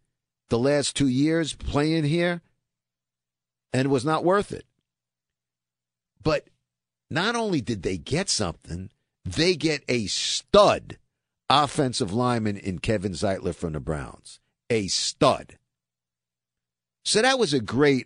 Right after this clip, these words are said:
acquisition. Then all of a sudden, when he made that, oh, all of a sudden, Dave Gettleman, now he's got a plan.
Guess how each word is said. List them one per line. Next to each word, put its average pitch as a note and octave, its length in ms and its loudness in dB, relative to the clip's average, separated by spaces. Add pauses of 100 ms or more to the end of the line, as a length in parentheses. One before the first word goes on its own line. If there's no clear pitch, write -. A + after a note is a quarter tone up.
acquisition. E2+ 760 -4 (760)
Then G#3 180 6
all A3 160 6
of G3 60 2
a G3 80 2
sudden, G#3+ 320 2
when D3 140 2
he D3+ 80 2
made F3+ 260 2
that, A3 320 4 (100)
oh, E4 560 10
all C4 120 4
of C4 80 2
a B3 80 0
sudden, B3+ 420 0
Dave A3+ 320 2
Gettleman, A3+ 380 -2
now G#3+ 180 2
he's G3 140 0
got G3+ 180 2
a - 60 0
plan. C3 440 -2